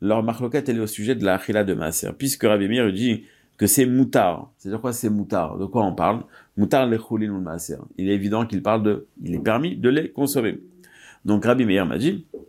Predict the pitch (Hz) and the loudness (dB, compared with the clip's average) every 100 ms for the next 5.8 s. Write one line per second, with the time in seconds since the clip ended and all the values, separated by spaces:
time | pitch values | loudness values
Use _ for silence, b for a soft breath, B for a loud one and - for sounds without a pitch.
0 | - - 107 107 139 143 127 123 127 143 | -12 -6 -6 0 2 4 4 2 0 0
1 | 123 117 151 160 110 107 117 110 101 85 | 0 -2 -4 -2 -2 0 -2 -2 0 0
2 | - - B B - 64 73 73 123 143 | -2 -10 B B 0 0 0 2 2 2
3 | 92 110 139 - 127 190 156 - 98 - | 0 0 0 -2 -4 -2 -4 -4 -4 -4
4 | 110 127 110 107 113 117 131 135 127 139 | 0 2 2 0 -2 -2 0 2 2 2
5 | 135 160 165 147 131 135 120 113 | 0 0 2 2 2 2 0 -2